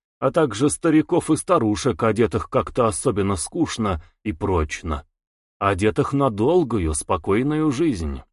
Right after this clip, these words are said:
Вспомнились свои домашние старики, и прежде всех историк Козлов с его старомодной фразой: «Как истый любитель чая и пьющий его безо всяких добавлений».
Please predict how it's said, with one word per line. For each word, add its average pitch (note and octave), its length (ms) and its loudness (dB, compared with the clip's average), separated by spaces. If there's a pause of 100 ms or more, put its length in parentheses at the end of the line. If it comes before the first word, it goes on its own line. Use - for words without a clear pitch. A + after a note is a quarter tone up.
(1300)
Вспомнились C#3 680 2
свои A#2+ 560 2
домашние A#2 720 2
старики, G#2+ 720 -2 (220)
и D3 120 2
прежде C#3 460 0
всех - 400 0
историк - 720 -2
Козлов F2 560 0
с - 100 -10
его A2+ 300 2
старомодной A#2 680 0
фразой: A2+ 580 0 (480)
«Как - 300 -2
истый G#3+ 440 -4
любитель G3 560 -4
чая D3 560 0 (140)
и B2 100 0
пьющий C#3 560 2
его C3 400 2
безо B2+ 260 2
всяких C#3 460 -2
добавлений». C#3+ 800 0